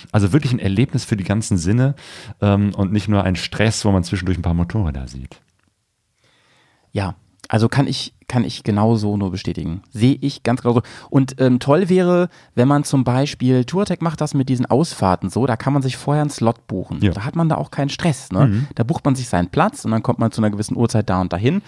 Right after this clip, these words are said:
Speaker 2: dann kann man eine schöne Schwarzwaldtour machen, auch eine Offroad-Tour oder sowas. Und, ähm, das stelle ich mir so vor,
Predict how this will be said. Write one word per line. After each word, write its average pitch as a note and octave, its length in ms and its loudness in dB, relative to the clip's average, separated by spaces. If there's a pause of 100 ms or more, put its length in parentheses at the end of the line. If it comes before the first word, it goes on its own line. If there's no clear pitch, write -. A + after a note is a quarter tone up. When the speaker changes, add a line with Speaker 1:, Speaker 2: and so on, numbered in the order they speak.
(180)
Speaker 2:
dann G#2+ 100 -2
kann B2+ 120 0
man A#2 80 4
eine G#2+ 60 2
schöne G2 220 0
Schwarzwaldtour C#3 600 0
machen, A#2+ 240 0
auch G#2 100 -4
eine G#2 140 -2
Offroad-Tour A#2+ 500 -4
oder A2 100 -2
sowas. G2+ 220 -4 (540)
Und, G2 480 2
ähm, F#2+ 380 0 (340)
das D#3 240 0
stelle E3+ 240 2
ich D#3+ 120 -2
mir C#3+ 160 2
so B2+ 100 0
vor, G3+ 380 2